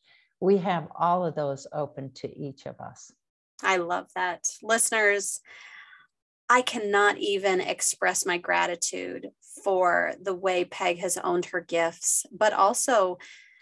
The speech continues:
Speaker 2: the many, many skills and tools and options that have been presented in this episode, from ways to express creativity to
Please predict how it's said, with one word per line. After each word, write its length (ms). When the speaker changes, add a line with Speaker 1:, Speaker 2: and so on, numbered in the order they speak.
Speaker 2:
the 180
many, 680
many 460
skills 540
and 180
tools 580
and 220
options 600
that 120
have 140
been 200
presented 600
in 60
this 180
episode, 760
from 400
ways 460
to 220
express 640
creativity 920
to 480